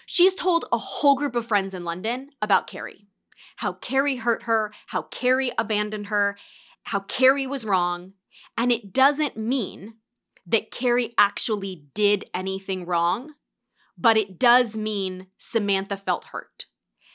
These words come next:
And both can be true. And that is such a mind kerfuffle to wrap your head around that Samantha can be the victim in Samantha's story without Carrie being the villain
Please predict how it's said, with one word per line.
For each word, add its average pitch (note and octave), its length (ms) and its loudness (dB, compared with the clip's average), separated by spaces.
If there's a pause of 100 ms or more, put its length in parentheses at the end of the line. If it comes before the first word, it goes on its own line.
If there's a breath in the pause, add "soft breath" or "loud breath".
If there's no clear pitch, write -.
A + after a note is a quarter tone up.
(260 soft breath)
And A3 360 0
both A#3 440 0
can C4 160 -4
be A3 140 -6
true. - 300 -8 (1160 soft breath)
And A3 300 2
that C4+ 460 6 (120)
is A3 600 2 (200)
such - 800 0 (100)
a A3 160 0
mind B3 480 2
kerfuffle F#3 580 -2
to B3 180 4
wrap G#3 320 4
your A#3 160 -2
head G#3 160 0
around D#3 460 -8 (340 loud breath)
that A3+ 240 2
Samantha B3 720 2
can C#4 220 -2
be A3+ 160 -2
the A3+ 140 0
victim F#3 640 -6 (140)
in G#3+ 140 0
Samantha's F#3+ 500 -2
story - 400 -12 (560)
without G#3+ 960 2 (380)
Carrie C4+ 540 0
being G#3+ 380 -4
the F#3+ 100 -4
villain E3+ 500 -6